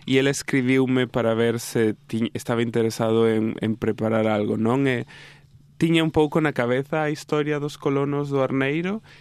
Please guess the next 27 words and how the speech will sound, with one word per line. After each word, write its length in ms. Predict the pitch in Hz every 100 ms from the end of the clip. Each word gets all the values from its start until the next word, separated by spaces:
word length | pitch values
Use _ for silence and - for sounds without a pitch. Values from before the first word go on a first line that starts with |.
| -
que 80 | -
é 60 | 131
unha 100 | 131
historia 480 | 127 - 135 131 131
que 80 |
ten 240 | 117 123 117
que 80 | 123
ver 320 | 120 123 113
coa 400 | 123 117 110 101
Terra 400 | - 120 123 117
Chá, 400 | 143 135 139 -
que 160 | 123
é 0 |
onde 240 | 113 113 117
me 80 | 113
criei, 560 | - 127 135 143 143
e 160 | - 113
que 80 | 110
para 240 | 117 113
min 160 | 120 117
foi 240 | 123 117
algo 160 | 113 113
que 160 | 117
estivo 320 | - 117 117
sempre 560 | 113 117 113 107 117 110
moi 240 | 113 117
presente, 720 | 117 120 - 120 135 143 185